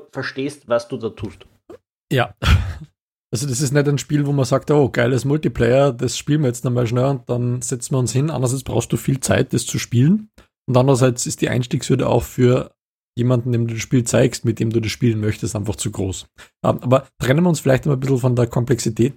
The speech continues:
Speaker 2: dieser, dieser, ähm, Grand Strategy Simulation. Ähm, wie hat dir das Storytelling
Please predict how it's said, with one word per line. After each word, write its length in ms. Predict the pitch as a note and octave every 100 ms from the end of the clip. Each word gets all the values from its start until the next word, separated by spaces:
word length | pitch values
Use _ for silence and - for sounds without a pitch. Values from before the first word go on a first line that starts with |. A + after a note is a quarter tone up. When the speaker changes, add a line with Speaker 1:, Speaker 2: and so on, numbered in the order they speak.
| -
Speaker 2:
dieser, 400 | A#2 A#2+ A#2 A2+
dieser, 640 | A#2 A2 A2+ A2+ A2 F#2 _ _ _ _ _ _ _
ähm, 380 | - G#2+ G#2+ A2
Grand 240 | - A2+ B2+
Strategy 520 | - C#3+ - B2 A#2+
Simulation. 680 | B2+ A2+ A2 - G#2 G2+ -
Ähm, 400 | G#2+ A#2 A#2+ A#2+
wie 140 | D3
hat 140 | D3 -
dir 80 |
das 400 | B2+ A#2 - -
Storytelling 760 | - C#3 D3+ D3 A#2 A2+ G#2+ G2